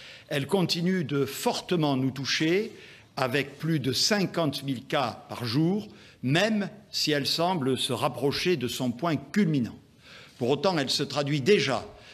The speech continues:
par des tensions fortes sur nos structures hospitalières qui ont quasiment toutes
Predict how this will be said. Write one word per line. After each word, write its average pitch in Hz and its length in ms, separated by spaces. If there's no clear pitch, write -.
par 139 380
des 123 360
tensions 147 500
fortes - 560
sur 135 220
nos 131 100
structures 135 500
hospitalières 135 800
qui 156 240
ont 143 180
quasiment 180 580
toutes - 440